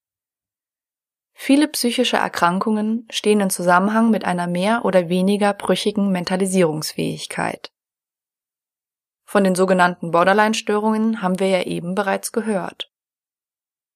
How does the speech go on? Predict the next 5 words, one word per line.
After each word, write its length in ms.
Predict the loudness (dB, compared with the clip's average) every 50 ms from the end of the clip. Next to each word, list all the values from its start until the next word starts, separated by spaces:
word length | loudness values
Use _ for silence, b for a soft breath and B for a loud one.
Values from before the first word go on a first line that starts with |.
| _ _ _
Aber 260 | -2 0 0 2 4
auch 280 | 4 4 4 4 0 -2
bei 140 | -2 -2 -2
psychosomatischen 960 | -2 -4 -6 -4 -2 -2 -2 0 -2 -2 -2 -2 -2 -2 -2 -2 0 2 0
Erkrankungen 760 | 0 0 -2 -2 -2 0 0 -2 -2 -2 -2 0 0 -2 -2